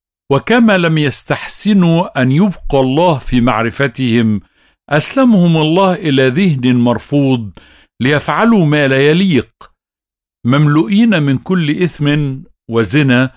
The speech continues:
وشر وطمع وخبث، مشحونين حسدا وقتلا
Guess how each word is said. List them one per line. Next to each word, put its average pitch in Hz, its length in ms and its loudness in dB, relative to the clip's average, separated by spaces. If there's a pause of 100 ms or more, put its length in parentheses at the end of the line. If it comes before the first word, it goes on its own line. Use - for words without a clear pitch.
(320)
وشر 135 520 0 (520)
وطمع 131 640 0 (400)
وخبث، 117 640 -4 (600)
مشحونين 151 800 0
حسدا 143 560 -2
وقتلا 131 800 -2